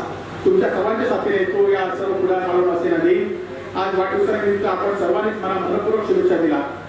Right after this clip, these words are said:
खरं तर मानगुडे पाटलांचं सुद्धा या ठिकाणी आपण सर्वजण भाषण ऐकण्यासाठी या ठिकाणी उभे आहात. आज या मतदारसंघातील अनेक विकास कामं असतील,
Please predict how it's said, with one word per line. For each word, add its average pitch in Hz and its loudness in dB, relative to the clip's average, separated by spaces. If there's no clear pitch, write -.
खरं 214 0
तर 220 0
मानगुडे 202 2
पाटलांचं 220 -2
सुद्धा 220 -2
या 214 0
ठिकाणी 196 -4
आपण 202 -6
सर्वजण 208 0
भाषण 202 -2
ऐकण्यासाठी 196 -2
या 185 2
ठिकाणी 175 2
उभे 160 2
आहात. - -4
आज 208 -2
या 233 0
मतदारसंघातील 226 -2
अनेक 220 -2
विकास 214 -2
कामं 220 0
असतील, 214 -2